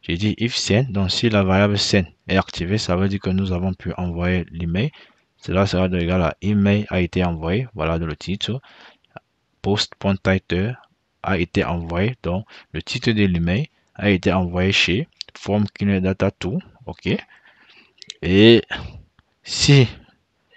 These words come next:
ce n'est pas égal à true, ça veut dire que c'est égal à false, ça veut dire que nous avons rien envoyé. Nous avons partagé post title par email. Et voilà dans le formulaire où vous allez remplir les différentes informations.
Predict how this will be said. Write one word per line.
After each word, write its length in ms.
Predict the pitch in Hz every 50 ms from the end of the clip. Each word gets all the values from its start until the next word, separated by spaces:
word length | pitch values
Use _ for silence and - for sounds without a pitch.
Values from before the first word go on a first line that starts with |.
| - -
ce 180 | - - -
n'est 200 | 110 113 113 110
pas 340 | 104 - 107 104 104 101 98 -
égal 240 | - 90 95 95 92
à 80 | 82
true, 300 | 80 - - - 196 208
ça 160 | - - 92 87
veut 60 | 95
dire 80 | 95
que 60 | 95 101
c'est 120 | - 85
égal 160 | 82 95 98
à 80 | 90 80
false, 300 | - 87 95 110 120 -
ça 100 | - 87
veut 140 | 87 90 90
dire 100 | 92 92
que 60 | 90
nous 160 | 92 90 87
avons 140 | 85 87 87
rien 200 | 85 87 87 82
envoyé. 440 | 78 80 78 76 78 85 220 254 - _ _ _ - - _ -
Nous 120 | 82 85 -
avons 140 | 95 95
partagé 680 | - - - 90 92 - - 90 90 87 92 107 120 -
post 360 | _ _ - 110 - - -
title 400 | - 101 101 101 - 104 101 107 - _ _ _ -
par 260 | 98 90 98 131 - - - _ _ _ _ _ -
email. 400 | 101 104 101 95 95 110 156 - - - - _ _
Et 120 | - -
voilà 260 | 87 87 - - - 202
dans 120 | 208 202
le 80 | 95 -
formulaire 580 | - - 90 90 87 87 92 95 98 92 -
où 120 | - 98 101
vous 140 | 104 104
allez 120 | 87 92 95
remplir 380 | 90 90 87 85 - - 98
les 80 | 92 87
différentes 420 | 80 92 87 - - 95 92 90
informations. 680 | 90 87 - - 80 80 78 78 - - 90 98 131